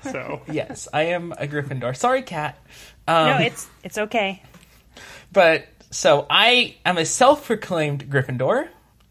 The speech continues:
Speaker 2: Um, as far as the Patronus, I don't know what my Patronus would be because I'm not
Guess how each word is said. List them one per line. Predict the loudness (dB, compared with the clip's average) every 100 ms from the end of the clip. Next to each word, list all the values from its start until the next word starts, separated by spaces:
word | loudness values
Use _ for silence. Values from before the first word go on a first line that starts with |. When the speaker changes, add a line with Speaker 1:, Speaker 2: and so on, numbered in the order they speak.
| 0
Speaker 2:
Um, | 4 6 6 0 -2 -4
as | -4
far | -4 -6 -4
as |
the | -2
Patronus, | -4 -6 -8 -6 -4 -4 -4 -4 -4 -4 -2
I |
don't | 0 0
know | 0
what | 0
my | 0 -4
Patronus | -6 -8 -6 -4 -4 -6
would | -8
be | -8 -10
because | -10 -12 -12 -12 -12 -12
I'm | -8 -6 -8 -10
not | -12 -12 -12